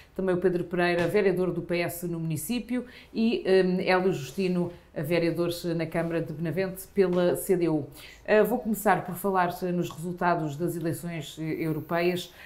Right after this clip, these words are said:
Ehm, eh, o P S, no que diz respeito ao Conselho de Benavente,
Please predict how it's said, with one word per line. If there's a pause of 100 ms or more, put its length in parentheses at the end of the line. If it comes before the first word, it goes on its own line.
(120)
Ehm, (180)
eh,
o
P
S,
no
que
diz
respeito
ao
Conselho
de
Benavente,